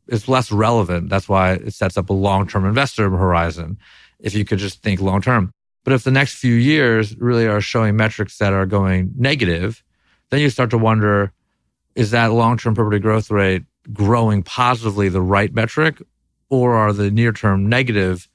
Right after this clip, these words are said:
trends more appropriate? And is this industry set up for structural growth, or is it in structural decline because of other factors like oversupply,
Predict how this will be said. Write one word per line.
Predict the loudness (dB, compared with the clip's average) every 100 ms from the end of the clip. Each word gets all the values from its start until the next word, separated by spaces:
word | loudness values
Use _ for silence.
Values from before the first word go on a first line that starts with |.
| _
trends | -6 0 2 2 -2 -4 -10 _ _ _ _ _ 0
more | 2 2
appropriate? | 0 -2 0 0 0 -2 -6 _ _ _ _ -6
And | -2 0
is | 0 -2 0
this | -4 -4 -12 -2
industry | 0 0 -2 -2
set | 0 0
up | 0
for | -2
structural | -4 -4 -4 -2 -2
growth, | 0 0 0 -2 -6 -2
or | 0 2
is | 0
it | -2
in | -2
structural | -2 -2 -2 -2 0 0 -2
decline | -6 -4 0 0 -2
because | -2 0
of | 2
other | 0
factors | 0 -2 -2 -4 -2
like | 0 -2 _ _ _ -2
oversupply, | 2 0 -2 -2 2 4 4 2 0